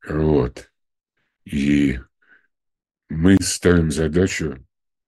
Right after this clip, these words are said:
воспроизвести это. Вы видите, это с-, это существовало. Ну, видимо, какие-то неверные технические решения или ещё что-то, ну, вот оно взорвалось. И они решили эту задачу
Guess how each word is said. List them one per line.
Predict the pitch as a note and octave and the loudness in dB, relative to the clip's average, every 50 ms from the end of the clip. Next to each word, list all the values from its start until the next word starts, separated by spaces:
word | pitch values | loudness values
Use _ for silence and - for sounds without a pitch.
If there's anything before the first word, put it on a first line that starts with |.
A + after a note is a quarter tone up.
| _ _ _ _ _ | _ _ _ _ _
воспроизвести | - D2 D2 - - - D#2 D#2 D2 C2+ C#2 D#2 D#2 - - - - - - - - _ _ _ _ _ _ _ _ _ _ _ _ _ _ _ _ _ | -10 -8 -8 -6 -6 -6 -4 -4 -4 -4 -6 -8 -8 -8 -10 -12 -12 -14 -14 -14 -18 _ _ _ _ _ _ _ _ _ _ _ _ _ _ _ _ _
это. | - E2+ E2 - - - - - | -18 -18 -18 -18 -20 -20 -18 -12
Вы | D2 C#2+ C#2+ | -8 -6 -2
видите, | D2 F#2+ F2 D2 C2 C2 - C2 | 0 0 -2 -2 -4 -8 -8 -8
это | C2 C2 - | -8 -10 -12
с-, | - - - - - - - | -16 -18 -20 -20 -16 -14 -12
это | - - - - - | -10 -10 -10 -10 -10
существовало. | - - - - - D2 - - - - D#2+ D2 C#2+ C#2 C2 A#1+ A#1+ A#1 A#1 | -12 -12 -12 -12 -12 -12 -12 -14 -12 -10 -8 -6 -6 -4 -6 -6 -6 -8 -10
Ну, | B1+ D2 D#2 D2+ | -10 -8 -8 -4
видимо, | D#2 G2+ F#2+ F#2+ F2+ C#2 C2 C2 C2 _ _ - - - - - - | -4 -4 -4 -4 -4 -6 -8 -8 -12 _ _ -20 -20 -20 -20 -16 -12
какие-то | - - - E2+ D#2 - - - | -10 -8 -4 -4 -4 -4 -4 -4
неверные | C2+ - C#3 C#2 C2 - - F#2 B1+ B2+ | -2 -2 0 0 -2 -2 -2 -4 -4 -6
технические | - - - - C3 B2+ - - - - C3+ B1+ | -8 -8 -8 -6 -6 -4 -6 -6 -6 -6 -6 -6
решения | C2 C2 - - F2 F2 F#2+ F#2+ F2 D#2 | -4 -4 -4 -2 0 2 2 2 0 0
или | D2 C2+ B1+ B1+ | -2 -4 -6 -8
ещё | B1+ C2 - - F2+ E2+ | -8 -10 -8 -8 -8 -8
что-то, | - - - D#2 D2 C2+ - C#2+ | -8 -10 -8 -8 -8 -8 -8 -8
ну, | C2+ C2+ | -8 -8
вот | C#2+ C#2 C2 - | -8 -10 -10 -10
оно | C#2+ C2+ C2 C2+ | -10 -8 -8 -8
взорвалось. | C2 C2 C2+ C2+ C2 B1+ C#2 C#2 B1+ A#1 - - - - - _ _ _ - _ _ - - - - - - - _ _ _ _ - | -8 -8 -8 -8 -8 -8 -8 -8 -8 -10 -12 -16 -20 -20 -20 _ _ _ -20 _ _ -20 -20 -20 -20 -20 -20 -20 _ _ _ _ 2
И | C#3 | 4
они | D#3 F#3 G#3 G#3 | 6 6 6 6
решили | A3+ G3 - - A#3 G#3 G3+ G3 | 4 4 6 6 6 6 6 6
эту | F#3+ F#3 - D3+ | 4 4 2 2
задачу | D#3+ E3 E3 D3+ D#3 C#3+ C3+ - - - | 2 2 2 2 0 -2 -2 -4 -8 -12